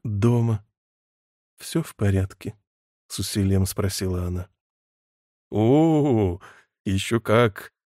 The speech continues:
радостно откликнулся Джо. Ему хотелось рассказать обо всём сразу. Ведь когда женщина надолго уезжает из дома, у неё душа не на месте,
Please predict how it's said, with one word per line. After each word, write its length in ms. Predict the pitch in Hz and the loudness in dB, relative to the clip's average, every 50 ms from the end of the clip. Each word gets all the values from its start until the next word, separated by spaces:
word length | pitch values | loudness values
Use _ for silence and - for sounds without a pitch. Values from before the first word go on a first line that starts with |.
| _ _ _ _ _ _ _ _ | _ _ _ _ _ _ _ _
радостно 500 | - 107 98 98 95 90 92 - - 101 | 0 2 4 4 4 2 0 0 0 -2
откликнулся 600 | 92 92 - - 95 95 - 104 98 92 - - 98 | -2 -2 0 -2 -2 -2 0 -2 -4 -4 -2 -4 -4
Джо. 320 | 92 92 90 92 90 87 - _ _ _ _ _ _ _ _ _ _ _ _ _ _ _ _ _ _ _ _ - | -4 -2 -2 -2 -2 -2 -4 _ _ _ _ _ _ _ _ _ _ _ _ _ _ _ _ _ _ _ _ -4
Ему 260 | - 92 87 90 98 | -2 0 2 2 2
хотелось 520 | 104 - - - - 120 123 123 113 - - | 2 0 -4 -4 -2 -2 -2 -2 -4 -2 -2
рассказать 720 | 101 107 - - - 98 92 104 117 127 - - - - _ _ _ - | -2 -2 -2 -2 -2 -2 0 2 0 0 -2 -6 -12 -14 _ _ _ -2
обо 220 | 120 107 110 110 | 0 2 2 0
всём 280 | - - - 117 113 98 | 0 0 -2 0 0 -2
сразу. 420 | - - 90 87 85 80 78 76 _ _ _ _ _ _ _ _ _ - - | -4 -6 -6 -4 -6 -6 -8 -12 _ _ _ _ _ _ _ _ _ -2 -2
Ведь 160 | 101 98 - | -2 -2 0
когда 320 | - 101 98 95 104 101 | -2 0 2 2 2 2
женщина 480 | 95 98 107 110 104 - - 101 95 92 | 4 4 4 2 2 0 2 2 2 4
надолго 400 | 92 92 90 101 107 110 101 98 | 4 4 4 4 2 4 2 0
уезжает 600 | 98 - 104 101 98 92 95 101 104 104 101 - | 0 0 0 0 2 2 2 2 2 2 0 -2
из 140 | 98 92 92 | -4 -4 -2
дома, 320 | 90 101 113 113 104 95 - _ _ _ _ _ _ _ | 0 2 4 4 2 0 -2 _ _ _ _ _ _ _
у 60 | - 110 | 0 2
неё 280 | 113 117 110 120 120 | 4 4 4 4 2
душа 300 | 117 120 117 - - 120 | 2 0 0 0 0 0
не 100 | 127 131 | 0 0
на 120 | 127 131 131 | 0 0 0
месте, 520 | 135 120 101 95 - - - 87 87 | 2 2 0 0 -2 -6 -10 -12 -12